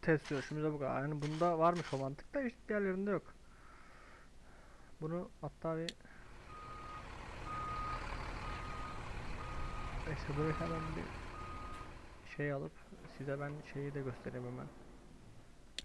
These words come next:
Müzemizi. Müzelik araçlarımızı müzeye götür.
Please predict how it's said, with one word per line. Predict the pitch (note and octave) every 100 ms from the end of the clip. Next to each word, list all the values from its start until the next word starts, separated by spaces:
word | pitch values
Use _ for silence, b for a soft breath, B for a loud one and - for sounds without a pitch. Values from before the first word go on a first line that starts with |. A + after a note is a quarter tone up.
| -
Müzemizi. | D3+ C3+ C3 C3 C3+ D3+ - B B B B B B B - - - -
Müzelik | C#3+ C#3 C3 C3+
araçlarımızı | C3+ C3 - - C3 C3 B2+ C3
müzeye | C3 B2+ C3
götür. | C3+ C3 -